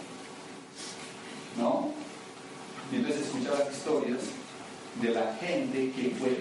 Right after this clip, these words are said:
un paso más atrás, más adelante, perdón, está en una liga superior, y en esa liga superior está la gente que tiene veinte P H superior o que son embajadores corona.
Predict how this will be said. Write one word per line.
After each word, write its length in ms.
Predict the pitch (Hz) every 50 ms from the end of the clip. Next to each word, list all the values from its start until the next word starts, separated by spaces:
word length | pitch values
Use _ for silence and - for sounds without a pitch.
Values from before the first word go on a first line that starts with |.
| - 233
un 240 | 240 254 - - -
paso 440 | 254 240 226 233 233 226 220 214
más 280 | 202 202 202 202 196 196
atrás, 540 | - 190 185 175 151 - - - - - - - - - - - -
más 160 | - 139 -
adelante, 400 | - 156 - - 220 247 254 - 240
perdón, 220 | 240 233 233 247
está 140 | 247 254 285
en 60 | 294
una 160 | 311 320 160 160
liga 360 | 156 214 214 220 233 - -
superior, 580 | 190 208 214 - 175 170 165 151 143 131 131 131 - - - - - - - - - - - - 113
y 60 | 120
en 180 | 120 127 - 135
esa 200 | 135 - 123 123
liga 440 | 131 139 - 196 196 190 202 190
superior 480 | 190 - 160 - 139 131 139 151 151 160 160 - - - - - - - - - - -
está 320 | - 120 123 - 120 127 123
la 220 | 120 120 120 120 120
gente 380 | - 165 151 135 120 123 135 139 - - - - - - - -
que 80 | - 113
tiene 460 | 113 - 120 120 120 120 120 120 123 120 - - -
veinte 320 | 143 - - - - 165 - - -
P 160 | 165 151 151
H 240 | 147 147 - - -
superior 580 | - 143 127 123 127 120 131 151 160 - - - - - - -
o 120 | 131 123 117
que 80 | 117 104
son 220 | - 110 110 110 110
embajadores 480 | 110 110 113 113 107 101 101 95 95
corona. 280 | - 110 95 92 92